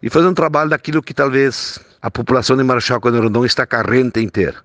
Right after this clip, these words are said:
Quem me conhece sabe de que quando eu fui vereador, da maneira como nós agíamos. Quando eu fui secretário de Viação e Serviços Públicos, secretário de Governo, secretário de Indústria e Comércio, da lealdade, da honestidade e principalmente da dedicação no trabalho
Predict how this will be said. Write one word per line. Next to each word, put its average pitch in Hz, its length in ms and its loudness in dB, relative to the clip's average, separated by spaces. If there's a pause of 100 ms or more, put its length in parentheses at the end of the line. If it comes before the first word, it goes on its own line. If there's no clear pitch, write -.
(120)
Quem 107 120 2
me 110 80 4
conhece 123 520 0
sabe 123 340 0
de 117 100 -4
que 107 140 -10
quando 127 340 0
eu 120 80 4
fui 123 220 0
vereador, 113 580 2 (140)
da 120 80 0
maneira 127 320 2
como 139 240 -2
nós 143 220 2
agíamos. 127 680 -2 (120)
Quando 98 160 -2
eu 98 60 2
fui 110 120 2
secretário 101 720 0
de 98 120 -4
Viação 95 320 -2
e - 20 -8
Serviços 90 420 -6
Públicos, 131 520 2
secretário 95 400 0
de 87 40 0
Governo, 87 520 2
secretário 101 380 -2
de 95 40 -2
Indústria 92 220 -4
e - 20 -20
Comércio, 107 580 0
da 98 140 -2
lealdade, 120 560 2
da 143 100 2
honestidade 127 800 -2 (100)
e 120 200 -2 (240)
principalmente 170 960 0 (240)
da 135 100 0
dedicação 147 640 0
no 156 120 0
trabalho 147 540 0